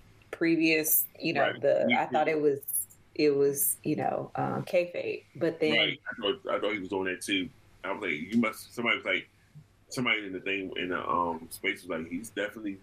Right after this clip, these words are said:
Speaker 2: he must be selling real good." And I was like, "Nah, he." Yeah.
Speaker 1: He was selling real good 'cause I thought, I was like, "Oh, he's not hurting my uncle," 'cause, you know, I had a whole little WrestleMania watch party two days in a row.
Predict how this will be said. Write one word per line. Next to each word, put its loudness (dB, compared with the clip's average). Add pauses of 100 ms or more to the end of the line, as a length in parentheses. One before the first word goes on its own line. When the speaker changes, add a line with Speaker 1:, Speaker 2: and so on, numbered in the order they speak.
Speaker 2:
he -6
must -2
be -6
selling -2
real 0
good." -2 (800)
And -6
I -4
was -6
like, -8
"Nah, 2
he." 0 (120)
Yeah. -4
Speaker 1:
He 4
was -2
selling 4
real 6
good 2
'cause -2
I 4
thought, 6
I 8
was 2
like, 4
"Oh, 8
he's 6
not 4
hurting 4
my 2
uncle," 0
'cause, -6
you 0
know, 4
I 4
had 2
a -2
whole 0
little 0 (400)
WrestleMania 0
watch 0
party 0
two 0
days 4
in -6
a -4
row. -2